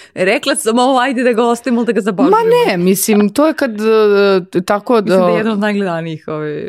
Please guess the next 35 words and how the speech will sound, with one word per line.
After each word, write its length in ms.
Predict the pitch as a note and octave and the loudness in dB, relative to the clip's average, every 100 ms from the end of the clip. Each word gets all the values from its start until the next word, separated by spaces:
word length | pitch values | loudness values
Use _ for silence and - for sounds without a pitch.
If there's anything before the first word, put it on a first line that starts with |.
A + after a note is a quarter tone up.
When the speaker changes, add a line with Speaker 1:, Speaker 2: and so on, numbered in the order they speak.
| - | -4
Speaker 2:
Pa 80 | F#3+ | 0
moguće, 400 | D#3+ G#3 G#3+ E3 | 2 2 0 -2
Speaker 1:
shortova, 240 | D#3 D#3 D#3+ | -2 -4 -4
da. 140 | E3+ | -4
Speaker 2:
moguće, 460 | F3+ F#3 F#3+ F#3 D#3+ | 0 0 0 0 0
baš 200 | - - | 0 -2
su, 120 | A#3 | -4
baš 360 | G3 F3 G3 A#3 | -4 -2 -2 0
mi 40 | |
je 60 | A3 | 0
mnogo 240 | A3 F3 | 0 0
ljudi 260 | D#3 D3+ D#3 | 0 0 0
reklo 300 | C#3+ C#3+ D3 | 0 -2 -4
posle, 320 | E3 D3+ - - | -4 -4 -4 0
ali 200 | D#3 D3+ | 0 0
što 180 | - | 0
je 20 | D3+ | 0
najgore, 360 | F#3+ C4+ B3 - | 0 0 0 0
e, 280 | F3 D#3 D3 | 0 0 -4
š-, 100 | - - | -8 -4
to 80 | D3+ | -4
jest, 180 | C3+ | -4
što 200 | - - | -6 -2
je 60 | D#3 | 0
najbolje, 560 | D3 F#3+ F3+ C#3+ C#3+ F#3+ - - - | 2 0 0 0 0 -2 -8 -20 -12
a, 80 | - | -4
mnogo 460 | C#3 E3 F#3 C#4+ G#3+ | 2 4 4 2 0
ljudi 280 | D#3+ E3 D3+ | 0 0 0
mi 100 | D3+ | 0
se 140 | F3 | 2
na 60 | E3+ | 2
Instagramu 500 | D3+ - C#3 D3+ D#3 | 0 -2 -2 0 2
javilo 400 | D#3 E3+ F3+ D#3 | 0 0 0 2
i 40 | |
rekao, 280 | F3 G3 | 0 0